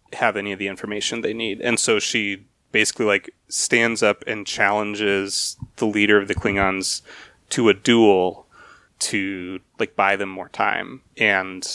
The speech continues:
does so, you know, she finds out that, like, he is, like, carrying the badge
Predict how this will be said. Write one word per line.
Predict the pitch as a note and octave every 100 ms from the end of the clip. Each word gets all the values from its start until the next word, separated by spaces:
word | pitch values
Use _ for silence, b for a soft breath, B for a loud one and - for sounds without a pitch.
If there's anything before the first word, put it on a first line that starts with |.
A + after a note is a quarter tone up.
| - - _
does | C#3 A2+ -
so, | A2+ A2+ -
you | B2+
know, | G#2
she | - B2
finds | - A2+ A2
out | A2 G2+ -
that, | G2+
like, | G2 _ _
he | - - - A2+ A2+ G#2+ G#2+ G#2+ G#2 B B _
is, | - A2+
like, | G2+ -
carrying | - C3+ A#2 A#2+ A#2 A2 G#2
the | G2+
badge | - G2 G2 G2 G2 G2